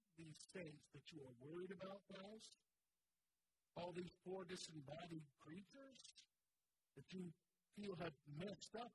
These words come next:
on everything by dying. He, he said, he's gonna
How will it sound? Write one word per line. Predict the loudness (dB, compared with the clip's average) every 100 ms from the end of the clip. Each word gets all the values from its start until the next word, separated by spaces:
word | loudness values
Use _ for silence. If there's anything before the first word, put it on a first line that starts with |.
| 0
on | 0 -2 _ _ _ _ 0
everything | 2 2 0 0 -4 2 2 4
by | 2 0 -2 -8
dying. | -8 -4 -2 -2 -2 -6 _ _ _ _ _ _ _ -8
He, | -2 0
he | 0
said, | 2 2 2 -4 _ _ _ _ _ _ _ _ _ _ _ _ -16
he's | -2
gonna | -2 -2